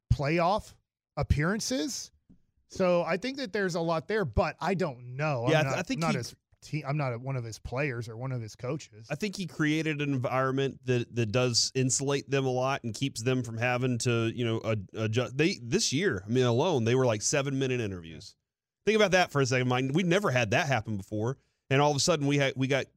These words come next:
Speaker 2: shut down to seven minutes, and we may have bleeded a little more than we should have. But,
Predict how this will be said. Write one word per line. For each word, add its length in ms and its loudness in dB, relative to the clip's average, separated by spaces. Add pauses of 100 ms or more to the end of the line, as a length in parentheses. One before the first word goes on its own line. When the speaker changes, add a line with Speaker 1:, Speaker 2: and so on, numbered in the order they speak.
(100)
Speaker 2:
shut 360 0
down 300 2
to 80 2
seven 380 2
minutes, 320 0
and 160 -4
we 100 -2
may 220 0
have 100 0
bleeded 300 -4
a 60 0
little 200 -2
more 300 -4
than 160 -4
we 180 -4
should 220 -6
have. 260 -2
But, 300 2